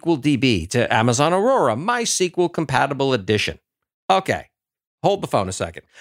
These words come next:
If I were migrating a Microsoft S Q L database from Azure into Aurora MySQL on A W S, the absolute last thing I would do is attempt both of those simultaneously.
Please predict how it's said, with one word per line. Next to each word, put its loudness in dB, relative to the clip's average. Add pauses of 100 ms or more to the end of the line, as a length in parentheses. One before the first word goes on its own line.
(120)
If 0
I 2
were -4
migrating -2
a -8
Microsoft -2
S -2
Q 0
L 0
database -2 (120)
from 0
Azure -4 (380)
into 0
Aurora 2
MySQL -2
on 0
A 2
W -2
S, -2 (260)
the 0
absolute 0
last 0
thing 0
I 0
would 0
do -4
is 0
attempt 0
both 0
of -2
those 0
simultaneously. 0